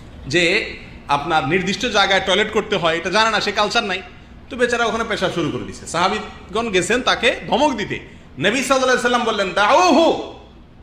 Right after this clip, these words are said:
তাকে করতে দাও, লা তুজরিমুহু, তাকে ধমক দিও না।" পেশাব করা শেষ হয়েছে, লোকটাকে নবী সাল্লাল্লাহু আলাইহি সাল্লাম ডাকছেন, ডাইকে বলতেছেন, "ভাই,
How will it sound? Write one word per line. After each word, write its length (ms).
তাকে 180
করতে 300
দাও, 220
লা 120
তুজরিমুহু, 760
তাকে 200
ধমক 300
দিও 180
না।" 180
পেশাব 280
করা 160
শেষ 200
হয়েছে, 200
লোকটাকে 340
নবী 120
সাল্লাল্লাহু 340
আলাইহি 240
সাল্লাম 140
ডাকছেন, 0
ডাইকে 260
বলতেছেন, 460
"ভাই, 420